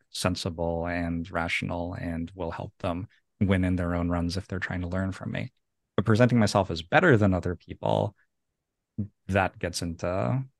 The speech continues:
like, egos and competition, and Slay the Spire is a single player game with no tournament scene, so it's not really a claim that can be substantiated. You can't really prove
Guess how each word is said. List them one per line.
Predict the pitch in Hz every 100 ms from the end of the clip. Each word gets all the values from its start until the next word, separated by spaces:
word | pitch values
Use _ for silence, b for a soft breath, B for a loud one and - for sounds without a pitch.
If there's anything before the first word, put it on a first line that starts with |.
| 95
like, | 85 82 -
egos | 127 110 98 92 90 85
and | 87
competition, | - 98 90 82 95 - 92 90 87 90 -
and | - 87 82 82 80
Slay | - 135
the |
Spire | 123 123
is | 117 127
a | 120
single | - 117 110
player | 110 110
game | 104 92
with | -
no |
tournament | 92 - 110 120 120
scene, | - 127 123 120
so | - 90
it's | -
not | 131 - 90
really | 104 98 87
a | 85
claim | - 95 90 87
that | 87 -
can | - 90 87
be | 87 85 85
substantiated. | - - - 107 98 - - - 131 _
You | 98
can't | 120 92 - _ _
really | 104 95 82 -
prove | - 92 82 78 -